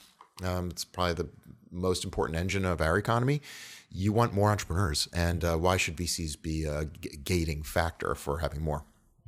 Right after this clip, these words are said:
So I'd like there to be alternate mechanisms for funding, Kickstarter and things like that. Some have worked, some haven't. I think it would take a long time to perfect. So I'm,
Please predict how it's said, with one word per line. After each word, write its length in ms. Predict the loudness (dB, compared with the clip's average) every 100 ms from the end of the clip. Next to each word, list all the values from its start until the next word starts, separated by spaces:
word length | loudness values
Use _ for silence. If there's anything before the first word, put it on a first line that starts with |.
| -16 -14 0
So 220 | 4 6
I'd 100 | 6
like 220 | 6 6
there 220 | 4 4
to 60 | 4
be 140 | 2
alternate 380 | 4 2 0 0
mechanisms 480 | -2 -2 -2 -2 -4
for 220 | 0 0
funding, 400 | 2 2 2 0 -4 -16 -6
Kickstarter 760 | -4 -2 2 4 6 6 6 6
and 200 | 4 0
things 220 | -2 0
like 200 | 2 4
that. 280 | 6 6 4 -2
Some 300 | 2 4 6
have 120 | 6
worked, 240 | 6 4 2
some 140 | 2
haven't. 340 | 2 4 0 -4 -18 -16 -6
I 100 | -4
think 160 | -2 -4
it 40 |
would 100 | -2
take 120 | 0
a 40 | 2
long 200 | 0 0
time 200 | -2 -2
to 40 |
perfect. 440 | -4 -2 -2 -2 -10 -4
So 200 | 2 4 4
I'm, 300 | 2 2